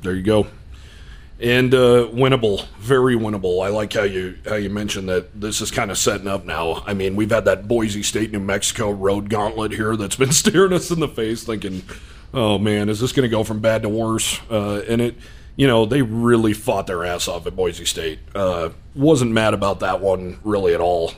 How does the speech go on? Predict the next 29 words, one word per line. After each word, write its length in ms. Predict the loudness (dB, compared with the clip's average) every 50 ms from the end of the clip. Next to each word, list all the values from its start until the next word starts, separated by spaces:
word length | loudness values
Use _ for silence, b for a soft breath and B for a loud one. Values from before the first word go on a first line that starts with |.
| -10
Uh, 280 | -8 -8 -6 -6 -8 -8 -12 -14 -14
Boise 180 | -8 -4 -4 -2 0
State's 440 | 0 0 0 -2 -6 -6 -6 -6
really 260 | -4 -2 -2 -2 -2 -4
good. 380 | -6 -4 -4 -4 -4 -4 -10 -14 b b b b b b b b b b b b -2
They're 100 | 0 0
really 260 | 0 2 -2 -4 -6
good. 200 | -6 -6 -8 -8
And 100 | -6 -10
the 40 | -6
Cowboys 420 | -2 -2 -2 0 0 0 -2 -2 -4
just, 260 | -6 -8 -8 -8 -8
uh, 60 | -10 -10 -8
this 340 | -8 -8 -4 -2 -2 -2 0
tur-, 240 | -2 -4 -6 -6 -4
this 180 | -4 -4 -4 -2
turmoil 540 | -2 -2 -2 0 0 -2 -2 -2 -4 -4
is 80 | -6 -10 -6
unbelievable. 480 | -6 -6 -4 -2 -2 -2 -2 -2 -2 -2
I 80 | -2 0
think 180 | 0 2 4
they 100 | 4 2
should 240 | 2 2 2 2 2
have 80 | 2 2
beat 160 | 0 0 0
U 120 | 0 0 0
N 40 | 0
L 140 | 0 -2
V. 420 | -2 -2 -4 -4 -2 -4 -4 -6